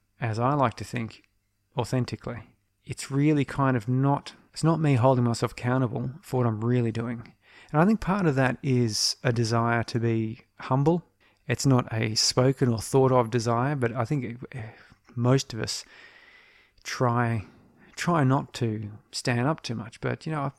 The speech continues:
I've been doing a lot of work, and I keep every, every week I'm getting further and further along, and,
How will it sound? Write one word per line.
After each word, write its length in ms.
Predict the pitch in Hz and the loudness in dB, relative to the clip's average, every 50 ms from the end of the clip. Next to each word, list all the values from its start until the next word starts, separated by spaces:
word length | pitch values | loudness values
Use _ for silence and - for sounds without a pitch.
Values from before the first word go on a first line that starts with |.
| _ - - | _ -10 -4
I've 180 | 127 127 135 - | -2 -2 0 0
been 160 | 135 120 110 | 0 0 2
doing 180 | 123 123 127 131 | 2 2 2 2
a 80 | 127 | 0
lot 160 | 120 127 135 139 | 0 0 0 0
of 60 | 123 | 0
work, 280 | 127 156 180 156 - | 0 0 -2 -2 -4
and 80 | - 117 | -4 -4
I 60 | 113 | -6
keep 260 | 113 - - 139 127 | -4 -4 -4 -4 -2
every, 360 | 113 127 135 139 143 139 127 - - - | -2 -2 -2 0 0 -2 -2 -4 -10 -6
every 220 | - 131 131 139 | -4 -2 0 0
week 360 | 127 135 151 135 - - - _ - - - - - _ _ _ - | 0 0 0 -2 -4 -8 -18 _ -20 -20 -20 -20 -20 _ _ _ -4
I'm 100 | 120 120 | -2 0
getting 160 | 120 117 107 | 0 0 -2
further 300 | - - 143 139 135 127 | 0 0 2 2 4 2
and 120 | 127 117 | 2 0
further 220 | - 135 127 120 117 | 0 0 0 2 0
along, 360 | 117 117 120 117 113 113 - | 0 -2 -2 -2 -2 -4 -6
and, 460 | 127 117 117 117 113 113 113 107 - | -6 -6 -4 -4 -4 -4 -6 -8 -12